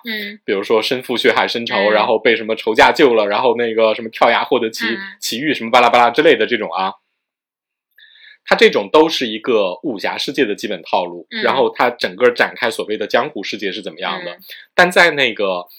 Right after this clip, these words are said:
Speaker 2: 仙侠世界里边儿，其实大家不是特别有概念，但是那个它也定义了说，呃，比如说你获得某一个金手指，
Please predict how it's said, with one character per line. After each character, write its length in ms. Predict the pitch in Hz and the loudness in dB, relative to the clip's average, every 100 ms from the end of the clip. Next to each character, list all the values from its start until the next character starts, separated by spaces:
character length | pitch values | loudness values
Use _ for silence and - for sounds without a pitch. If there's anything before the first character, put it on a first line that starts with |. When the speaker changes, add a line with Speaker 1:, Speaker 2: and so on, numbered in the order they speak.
| - | -6
Speaker 2:
仙 180 | - 226 | 2 2
侠 200 | 185 110 | 2 0
世 120 | - | -2
界 120 | 123 | -2
里 80 | 98 | -2
边 100 | 87 | -6
儿， 40 | 90 | -6
其 120 | 113 | -4
实 60 | |
大 140 | 131 139 | -2 -2
家 100 | 143 | -2
不 140 | - | -2
是 80 | 208 | -8
特 100 | - | -4
别 100 | 185 | -2
有 120 | 92 | -2
概 180 | - 101 | 0 -2
念， 180 | 92 82 | -2 -4
但 140 | 139 147 | -2 0
是 160 | - | -2
那 200 | 139 123 | 0 0
个 320 | 104 95 87 - - - _ | 0 -4 -4 -8 -20 -20 _
它 120 | 208 | 0
也 200 | 180 85 | 0 -2
定 200 | - 175 | -6 -4
义 120 | 135 117 | -4 -6
了 200 | 95 85 | -6 -8
说， 400 | - 107 110 110 _ _ - | -4 0 -2 -4 _ _ -8
呃， 440 | 110 95 90 90 | -6 -4 -6 -8
比 80 | - | -4
如 140 | 92 | -4
说 160 | 92 160 | -2 -2
你 100 | 110 | -2
获 200 | - 127 | -2 -2
得 320 | 98 101 - _ | 0 -6 -8 _
某 200 | 127 90 | -6 -6
一 60 | 92 | -6
个 100 | 120 | -6
金 180 | 120 | -4
手 200 | 120 101 | -4 -4
指， 280 | 101 92 78 | -4 -8 -10